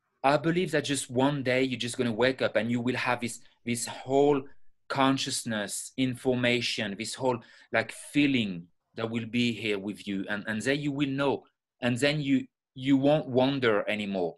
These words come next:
"Am I on the roof or not?" You know, it won't be, the question won't be here anymore.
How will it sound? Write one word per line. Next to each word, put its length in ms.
"Am 160
I 140
on 120
the 120
roof 240
or 60
not?" 280
You 60
know, 120
it 100
won't 280
be, 360
the 120
question 460
won't 200
be 60
here 240
anymore. 340